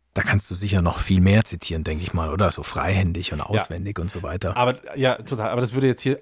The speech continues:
Speaker 2: absolut den Rahmen sprengen. Äh, es gibt übrigens auch, ne-,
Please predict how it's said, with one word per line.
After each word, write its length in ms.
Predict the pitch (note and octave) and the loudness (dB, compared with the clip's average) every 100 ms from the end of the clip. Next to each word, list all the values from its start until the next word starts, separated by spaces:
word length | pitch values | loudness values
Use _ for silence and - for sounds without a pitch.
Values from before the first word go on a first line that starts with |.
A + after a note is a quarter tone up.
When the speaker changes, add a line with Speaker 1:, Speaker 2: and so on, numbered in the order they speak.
| - | 0
Speaker 2:
absolut 380 | E3 - F3 D3+ | 0 2 -2 -2
den 80 | C#3 | 2
Rahmen 260 | C3+ C#3 | 4 4
sprengen. 640 | G#2+ - - G2 G#2+ D3 F#3+ - - - - - - | 2 -6 -8 -4 0 0 -2 -8 -18 -18 -20 -20 -4
Äh, 240 | D3 C#3 C#3+ | 4 4 4
es 160 | C#3 | 0
gibt 180 | B3+ A#3+ | -2 -2
übrigens 240 | G3+ F3+ F3 | -2 -2 0
auch, 240 | D#3+ D#3 | 0 2
ne-, 200 | D#3+ | 0